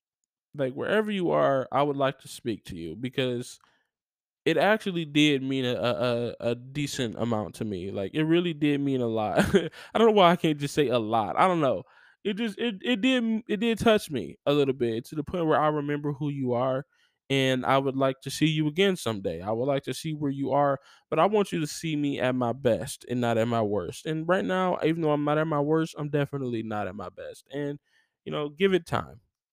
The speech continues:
Give it time. If, you know, if maybe if it's your father, if you have the last name C, or if your father was an officer in Detroit that had the last name C as well,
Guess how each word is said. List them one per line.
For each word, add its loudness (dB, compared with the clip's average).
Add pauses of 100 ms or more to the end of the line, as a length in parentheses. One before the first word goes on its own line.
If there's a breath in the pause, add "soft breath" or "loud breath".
(120)
Give 4
it -2
time. -6
If, -2
you -6
know, -2
if -2
maybe 0
if -2
it's 0
your 2
father, 2 (400 soft breath)
if 0
you 0
have 2
the 4
last 4
name -2
C, -4
or 2
if -4
your -2
father 0
was -2
an -8
officer -4
in -4
Detroit -4
that 0
had -4
the -12
last -2
name -4
C -8
as -8
well, 0